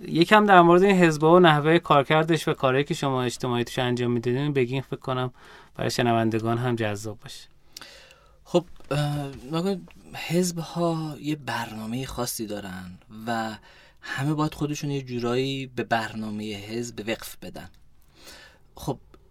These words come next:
Speaker 2: فکر کنم همینم هستش که اون موقع توی ایران هم تصمیم گرفتم که حزب نباشه، که مثلاً، اه، بازی‌های سیاسی کمتر باشه. فکر نکنم کمک کردش، ولی خب این ایده بودش پشت کار. ام،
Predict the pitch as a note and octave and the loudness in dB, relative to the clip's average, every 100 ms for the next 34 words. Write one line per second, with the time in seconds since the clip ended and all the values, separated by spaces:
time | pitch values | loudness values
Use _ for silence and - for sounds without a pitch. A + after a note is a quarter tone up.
0 | F#3 - - - F3+ F3+ F#3 F3 C3 A2 | -20 -6 -2 2 2 2 0 0 -2 -6
1 | A2 - A#2 - - G#2+ A#2 A#2 A2+ C#3 | -8 -8 -8 -8 -8 -6 -4 -4 -4 -4
2 | D3 C3 C#3+ B2 B2 B2 D3 D3 C3+ - | -4 -6 -10 -6 -6 -4 -6 -8 -10 -8
3 | D3+ D3+ - D3+ C3+ C3 D3+ C#3+ D3 C#3+ | -6 -6 -6 -8 -8 -4 -4 -4 -2 -2
4 | A2 G2+ G#2 - A2 G#2 - A2 A#2+ B2+ | -2 -6 -6 -10 -10 -10 -10 -10 -10 -12
5 | - - _ _ A#2+ A2+ A#2 B2 A2+ B2 | -20 -20 _ _ -10 -8 -6 -4 -2 -2
6 | B2 - A#2 C#3+ C3+ B2+ A#2 B2 A#2 G2+ | 0 0 0 -2 -4 -4 -2 -2 -2 -2
7 | - G#2 - _ _ C3 - D#3+ E3+ E3 | -4 -6 -16 _ _ -10 -6 -6 -4 -4
8 | D#3+ - D3+ D#3+ - D#3+ D#3+ D#3+ D#3 E3 | -6 -6 -4 -4 -2 -2 -2 -2 0 0
9 | D#3+ D#3 D#3 C3+ C#3+ B2+ A#2 G2+ - G#2+ | 0 0 0 2 4 4 2 -2 -4 -8
10 | - G#2+ G#2 - - - - - - - | -8 -12 -14 -18 -20 -20 -20 -20 -20 -20
11 | _ D3+ D#3 D#3 | _ 0 0 -2